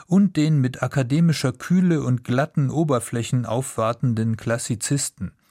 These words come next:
Aber selbst ein Gummibaum-Stillleben des akademisch orientierten Alexander Carnold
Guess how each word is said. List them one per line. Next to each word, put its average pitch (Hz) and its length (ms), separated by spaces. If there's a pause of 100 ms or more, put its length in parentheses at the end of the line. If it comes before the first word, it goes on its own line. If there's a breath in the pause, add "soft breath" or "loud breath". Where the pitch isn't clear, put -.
(420 loud breath)
Aber 127 180
selbst 165 440
ein 131 280
Gummibaum-Stillleben 139 1400
des 117 200
akademisch 139 640
orientierten 135 640
Alexander 131 640
Carnold 135 760